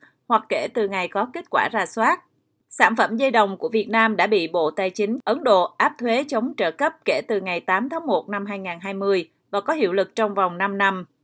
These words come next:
Thủ tục này được tiến hành nhằm xác định xem liệu việc chấm dứt hiệu lực của biện pháp chống bán phá giá hoặc chống trợ cấp có thể dẫn tới việc tiếp diễn hoặc tái diễn hiện tượng bán phá giá hay trợ cấp gây thiệt hại hay không. Nếu không, biện pháp chống bán phá giá,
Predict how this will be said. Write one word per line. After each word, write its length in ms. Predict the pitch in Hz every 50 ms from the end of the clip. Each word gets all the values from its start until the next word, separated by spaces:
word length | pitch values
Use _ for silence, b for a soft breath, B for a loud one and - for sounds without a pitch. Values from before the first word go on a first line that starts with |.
| _ _ _ _ _ -
Thủ 140 | 220 202
tục 240 | 220 - 269 262 -
này 220 | 226 233 220 208 202
được 160 | 202 196 196
tiến 200 | 220 233 - -
hành 220 | 311 240 202 190
nhằm 160 | 190 190 185
xác 220 | 180 - 330 339 -
định 180 | 214 185 175
xem 340 | - - 233 214 208 202 196
liệu 180 | 190 185 180 175 -
việc 180 | 196 185 180 -
chấm 220 | - 208 240 294
dứt 220 | 277 330 359 -
hiệu 200 | - 262 190 175
lực 220 | 175 185 185 185 -
của 100 | - 160
biện 240 | 165 214 190 160 165
pháp 220 | - 247 285 302 -
chống 240 | - 214 214 269 -
bán 200 | - 233 254 247
phá 60 | 240 233
giá 420 | 254 240 220 208 208 220 277 349 B B B B B _
hoặc 140 | 208 190 - -
chống 300 | - 220 202 214 269 349 - _
trợ 160 | - 190 165 170
cấp 220 | - - 294 311 - -
có 100 | - 294
thể 160 | 294 190 143
dẫn 280 | 175 180 139 165 208
tới 260 | 220 - 214 214 277 311
việc 160 | 285 208 - -
tiếp 120 | - 311 302 -
diễn 320 | 202 190 156 147 190 247 262
hoặc 160 | 254 220 - - _
tái 180 | 190 190 240 269
diễn 320 | 240 175 143 147 208 254
hiện 240 | 247 254 180 156 160
tượng 360 | - - 180 165 156 156 135
bán 160 | 180 185 220 240
phá 80 | - 240
giá 360 | 254 226 233 214 208 226 277
hay 240 | 302 - 240 220 208 -
trợ 140 | 190 160 156
cấp 220 | - - 285 311 - _
gây 200 | - 214 240 233
thiệt 200 | 233 247 240 247
hại 260 | 208 214 170 147 160 208
hay 120 | 220 208
không. 300 | - 240 220 208 202 190 - _ _ _ _ _ _ _
Nếu 200 | - 220 240 311
không, 340 | 359 - 330 269 254 233 220 - -
biện 240 | - 185 190 185 -
pháp 200 | - 269 294 294 -
chống 260 | - 240 214 254 320
bán 180 | 262 226 254 254
phá 80 | 247 233
giá, 400 | 254 254 233 214 208 214 269 359